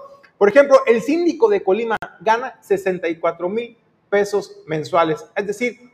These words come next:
cuatro mil pesos, eh, sí, dos mil pesos, dos mil pesos, eh, más que un secretario de Estado, mientras que el secretario de Colima, cincuenta y tres mil pesos mensuales. Ahora bien, Jesús, si ya nos ponemos quisquillosos y empezamos a preguntar cuánto le cuesta,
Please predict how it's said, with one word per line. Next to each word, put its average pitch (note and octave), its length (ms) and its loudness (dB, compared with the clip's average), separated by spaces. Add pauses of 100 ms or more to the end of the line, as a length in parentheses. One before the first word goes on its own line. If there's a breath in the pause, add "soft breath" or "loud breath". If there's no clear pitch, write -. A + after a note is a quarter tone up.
cuatro G3+ 300 2
mil B3 240 0
pesos, A#3+ 800 6
eh, F#3 800 4 (300)
sí, B3 300 -2
dos A#3+ 200 6
mil C4+ 160 0
pesos, C4+ 460 2
dos F#3+ 180 0
mil A#3+ 220 -2
pesos, A3+ 440 0
eh, F3+ 280 2
más C4 340 -2 (340)
que A#3 260 6 (100)
un A3 240 -4
secretario F#3+ 680 2
de D3+ 140 2
Estado, A#3 460 4
mientras A#3 400 0
que A#3 260 8
el F#3 120 0
secretario F#3 360 2
de A3 100 4
Colima, B3+ 400 2 (220)
cincuenta A3+ 580 -2
y E3 80 -4
tres E3 240 -4
mil G#3 220 -4
pesos F3+ 440 0
mensuales. D#3+ 540 -4
Ahora C#4 300 6
bien, D4 280 2
Jesús, C#4+ 380 0 (240 loud breath)
si A3 140 -4
ya D4 100 6
nos D#4+ 140 0
ponemos C#4 400 4
quisquillosos A3 800 2
y G3+ 80 2
empezamos A3+ 420 0
a B3 120 0
preguntar G#3 480 2
cuánto D4 360 0
le G#3 220 -2
cuesta, B3 640 2